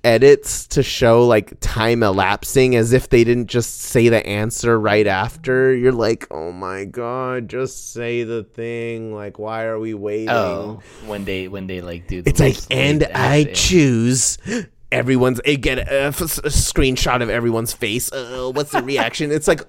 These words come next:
Speaker 1: are these even their re-, reactions, or are these just clips of other times? Like, oh my God.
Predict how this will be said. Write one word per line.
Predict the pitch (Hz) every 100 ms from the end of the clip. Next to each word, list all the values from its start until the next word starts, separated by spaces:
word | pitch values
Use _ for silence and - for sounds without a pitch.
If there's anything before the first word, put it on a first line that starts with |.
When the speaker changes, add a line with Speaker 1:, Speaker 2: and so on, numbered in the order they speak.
| _ _ -
Speaker 1:
are | 160
these | 165 202 170
even | 160 175 175
their | 170
re-, | 151 120
reactions, | 120 131 123 110 - 151 135
or | 127
are |
these | 120 127 123
just | 131 -
clips | - 123 -
of | 95 107
other | 95 117 123
times? | - - 113 120 120 113 87
Like, | 90 104 - -
oh | 57 65 62
my | 62
God. | 67